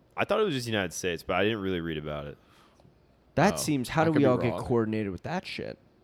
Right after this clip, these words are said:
Speaker 2: Is that the
Speaker 1: I don't
Speaker 2: one
Speaker 1: know.
Speaker 2: thing that we do all agree on, though, is it, as all the nations in the world, we all agree on what time it is. Well, I guess
Speaker 3: What
Speaker 2: time
Speaker 3: day it
Speaker 2: zones,
Speaker 3: is.
Speaker 2: but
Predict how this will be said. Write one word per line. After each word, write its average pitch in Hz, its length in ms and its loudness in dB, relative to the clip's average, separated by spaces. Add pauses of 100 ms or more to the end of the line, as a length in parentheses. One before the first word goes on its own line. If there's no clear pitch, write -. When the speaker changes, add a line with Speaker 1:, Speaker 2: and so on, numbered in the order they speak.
(1400)
Speaker 2:
Is - 40 -14
that 180 140 2
the 220 60 0
Speaker 1:
I - 20 -2
don't 196 80 -2
Speaker 2:
one 139 80 -2
Speaker 1:
know. 160 60 -4
Speaker 2:
thing 175 160 -2
that 165 80 -2
we 135 120 -2
do 113 240 -2
all 123 180 0
agree 104 320 -8
on, 127 180 -8
though, 160 200 -6
is 117 140 -6
it, 104 160 -10 (140)
as 98 220 -10 (240)
all 135 260 2
the 147 100 0
nations 123 460 -4
in 120 60 -8
the 120 60 -8
world, 131 220 -8 (100)
we 143 140 -4
all 156 120 -2
agree 160 260 -8
on 151 160 -6
what 160 140 -6
time 135 280 -6
it 98 80 -8
is. 98 220 -14 (1000)
Well, 120 140 0
I 117 80 0
guess 117 200 -4
Speaker 3:
What 113 160 2
Speaker 2:
time 113 80 0
Speaker 3:
day 107 160 2
it 98 160 -2
Speaker 2:
zones, - 40 -6
Speaker 3:
is. 85 100 -8
Speaker 2:
but 117 200 0